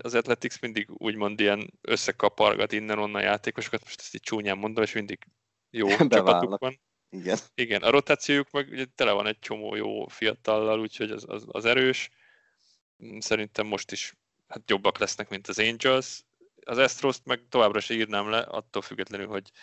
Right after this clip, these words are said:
Speaker 1: ugye Ferlander a Tommy John műtét miatt biztos nem játszik idén, meg George Springer ugye eligazolt szintén Torontóba. Tehát az Astros valahogy mindig összehozza szint-, azt, meg még továbbra is jó a keretük, tehát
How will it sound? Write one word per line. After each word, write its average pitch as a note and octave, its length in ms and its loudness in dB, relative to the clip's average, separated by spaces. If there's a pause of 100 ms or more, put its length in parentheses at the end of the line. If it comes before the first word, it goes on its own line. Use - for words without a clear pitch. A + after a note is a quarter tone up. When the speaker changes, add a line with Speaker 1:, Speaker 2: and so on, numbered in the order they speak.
(160)
Speaker 1:
ugye - 100 -8
Ferlander F#2+ 680 -2 (380)
a A2+ 120 -18
Tommy G2+ 300 -4
John G#2 180 -4
műtét G2+ 320 -10
miatt G2+ 220 -4 (100)
biztos - 320 -8
nem B2 140 -8
játszik A#2+ 340 -2
idén, A#2 280 0
meg G2+ 380 -6 (300)
George G2+ 240 0
Springer G#2 500 -2 (200)
ugye - 140 -6
eligazolt - 440 -4
szintén B2 380 -2
Torontóba. B2+ 640 2 (1000)
Tehát A2 220 0
az A2 100 -4
Astros G#2+ 360 0
valahogy G2+ 320 4
mindig G2+ 320 -8
összehozza G#2+ 520 -6
szint-, - 380 -16
azt, - 280 -12
meg G#2+ 180 -2
még A#2+ 200 2
továbbra B2+ 300 6
is G#2+ 140 0
jó G#2+ 120 0
a G#2 80 -2
keretük, G#2 420 -6
tehát - 220 -14